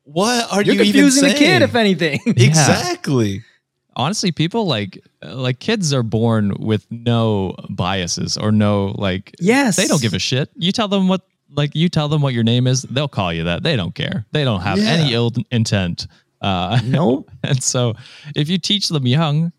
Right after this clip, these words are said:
Speaker 3: it's not gonna be a confusing concept for them going forward.
Speaker 2: Mm-hmm.
Speaker 3: Um, and yeah, I, I also, like, you're gonna meet people that you have to, like, what does he do when he goes to the doctors?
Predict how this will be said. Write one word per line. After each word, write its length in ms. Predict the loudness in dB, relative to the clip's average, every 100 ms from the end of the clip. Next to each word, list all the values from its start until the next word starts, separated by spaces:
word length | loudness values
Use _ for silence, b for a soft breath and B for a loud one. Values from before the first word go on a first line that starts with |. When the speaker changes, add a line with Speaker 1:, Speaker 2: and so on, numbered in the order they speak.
| _ _ -8
Speaker 3:
it's 200 | -6 -4
not 140 | -4 -2
gonna 120 | 0
be 140 | 0
a 40 | 0
confusing 460 | -2 0 0 0
concept 420 | -2 -4 -4 -4 -2
for 60 |
them 120 | -2 0
going 460 | 2 2 0 -4 _
forward. 580 | -2 0 2 0 -2 -2
Speaker 2:
Mm-hmm. 540 | -2 0 0 4 4
Speaker 3:
Um, 640 | 4 2 0 0 0 -2 -6 _ _ -2
and 180 | 0 2
yeah, 280 | 0 -2 -4
I, 220 | -4 -4 _ _
I 80 | -4
also, 340 | -2 0 0 0
like, 300 | -2 -2 -6 _ _ _ _ -4
you're 140 | -2
gonna 240 | 0 2
meet 200 | 2 2 2
people 240 | 2 2
that 180 | 0 0
you 100 | 0
have 160 | 0
to, 80 | -2 -8 -6
like, 160 | -6
what 160 | -4 -2
does 100 | 0
he 80 | 2
do 160 | 2
when 80 | 2
he 80 | 2
goes 220 | 2 0
to 80 | -4
the 80 | -4
doctors? 640 | -2 -2 -6 -12 -12 -14